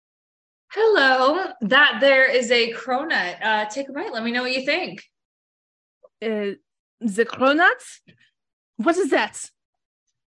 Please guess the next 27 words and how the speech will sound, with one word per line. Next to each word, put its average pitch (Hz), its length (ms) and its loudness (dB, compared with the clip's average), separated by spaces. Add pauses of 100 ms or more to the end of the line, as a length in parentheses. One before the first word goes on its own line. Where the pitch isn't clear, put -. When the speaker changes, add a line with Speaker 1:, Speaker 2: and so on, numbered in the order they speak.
(480)
Speaker 1:
It's - 480 0 (160)
a 233 880 4
new 269 500 6
invention 208 760 -4
created 190 480 -6
by 175 220 -2
me. 175 460 -8 (200)
Uh, 190 480 2
it's 208 420 -4
basically 247 640 -4
a 180 440 2
croissant 240 560 -2
and 214 180 -6
a 196 160 -4
donut. 226 560 -4
So 208 100 -14
it's 196 140 -14
a 180 60 -10
donut 220 320 -4
with 185 120 -8
lots 185 300 -6
of 202 80 -8
layers 175 680 -4
for 180 120 -8
all 170 160 -4
the 190 120 -6
love 170 540 -6